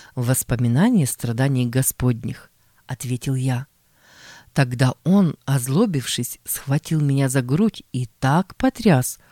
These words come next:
что я чуть не задохнулся. Он вывел меня на двор, вбросил в свой тарантас и повез. Дорогою я получил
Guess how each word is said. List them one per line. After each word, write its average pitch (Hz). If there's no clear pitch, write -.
что -
я 120
чуть -
не 131
задохнулся. 127
Он 262
вывел 156
меня 143
на 135
двор, 151
вбросил 131
в -
свой 139
тарантас 127
и 247
повез. 131
Дорогою 131
я 175
получил 156